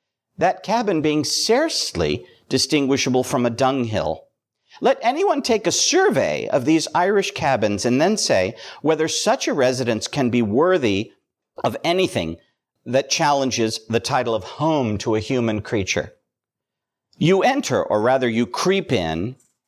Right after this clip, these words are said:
at a door or hurdles that are plastered in dirt. Uh, within, inside, if the smoke will permit you,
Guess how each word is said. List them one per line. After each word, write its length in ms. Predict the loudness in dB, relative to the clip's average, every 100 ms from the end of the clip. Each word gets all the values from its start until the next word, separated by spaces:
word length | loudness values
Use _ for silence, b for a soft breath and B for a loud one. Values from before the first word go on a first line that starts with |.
| _ 0
at 160 | 2
a 80 | 0
door 520 | 0 2 4 4 4
or 200 | 2 0
hurdles 540 | 0 0 2 2 0 -2
that 120 | -2
are 60 |
plastered 580 | -4 -2 0 0 -2 -2
in 160 | 0 0
dirt. 400 | 2 0 -2 -18 _ _ _ _ _ _ _ _ _ -2
Uh, 80 | 0
within, 420 | 2 2 2 2 0 -2 2
inside, 680 | 2 2 2 0 -2 -6 -10 _
if 160 | -2 0
the 120 | -2
smoke 400 | -2 0 0 2
will 100 | -2
permit 480 | 0 -2 -2 -2 -4
you, 220 | -6 -10